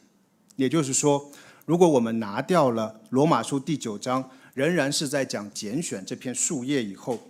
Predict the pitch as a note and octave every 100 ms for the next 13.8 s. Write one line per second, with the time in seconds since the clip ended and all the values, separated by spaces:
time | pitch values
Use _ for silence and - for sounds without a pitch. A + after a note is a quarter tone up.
0 | _ _ _ _ _ _ - D3 A3+ G3+
1 | D#3 F3 D3+ D#3+ C3+ B2+ D#3+ A#2+ D3 C#3
2 | - G#2 A#2 B2+ C3+ C#3 C3+ C#3 - A3+
3 | A#3+ C3+ A#2 A2 B2 B2 F3 A2 A#2 C3
4 | G2 G#2 G2 F2 F2 - _ _ _ _
5 | _ _ - - _ _ _ _ - F#3+
6 | F#3 B2+ G#2 G2 - _ _ - - -
7 | _ _ _ G#3 G3+ D#3 G3 F3+ D#3+ G3
8 | C#3+ B2+ A#2 - - _ _ - - -
9 | - G#2+ A2+ E3 E3+ C#3 E3 F3+ C3+ C#3
10 | A2+ - C3 F3+ F#3+ G3 G#3 G#3 - D#3+
11 | C3+ B2 G#2 G2 A2+ A2 A#2+ G2 F2 F2+
12 | G2+ G2+ G#2 G#2 _ _ _ _ _ B2+
13 | F3+ - D3 F#3+ - A2 D3 F#2